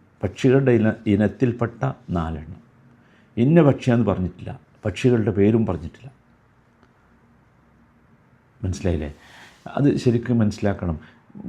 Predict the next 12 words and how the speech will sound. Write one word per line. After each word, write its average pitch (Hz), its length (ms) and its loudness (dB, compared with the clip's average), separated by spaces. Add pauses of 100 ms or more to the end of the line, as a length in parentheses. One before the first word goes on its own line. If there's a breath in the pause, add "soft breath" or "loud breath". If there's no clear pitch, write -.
(120)
ഒരുപാട് 165 460 0 (100)
കാര്യങ്ങൾ 104 500 -2
നമ്മൾ 90 220 -2
ഓർക്കേണ്ടത്, 90 720 -8
ആവശ്യമില്ലാത്ത 147 1040 -2
ചർച്ചകൾ 95 760 -8 (600 soft breath)
പലരും 104 380 2
നടത്തിയിട്ട് 90 840 -4 (520 loud breath)
ഇത് 131 140 -2
ഈ - 160 2
വിഷയത്തിൻ്റെ 143 960 2 (240)
ഒറിജിനൽ 139 680 2